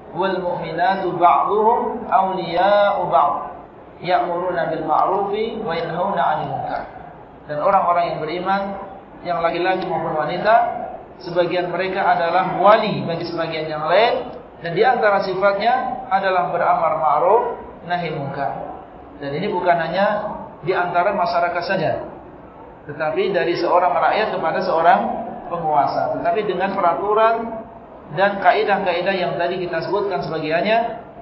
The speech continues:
yaitu harus dilakukan dengan sir, ya, dengan bersembunyi-sembunyi. Kemudian yang kedua adalah dengan taraffuq, yaitu dengan lemah lembut kepada beliau, disertai dengan doa yang baik kepada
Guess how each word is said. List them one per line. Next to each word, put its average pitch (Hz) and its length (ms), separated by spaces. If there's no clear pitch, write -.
yaitu 151 320
harus 185 240
dilakukan 180 560
dengan 160 240
sir, 208 240
ya, 180 160
dengan 180 720
bersembunyi-sembunyi. 175 1400
Kemudian 190 240
yang 180 160
kedua 170 400
adalah 165 240
dengan 170 260
taraffuq, 190 800
yaitu 165 320
dengan 160 240
lemah 165 320
lembut 196 240
kepada 170 240
beliau, 175 560
disertai 165 480
dengan 165 720
doa 196 240
yang - 320
baik 170 240
kepada 151 300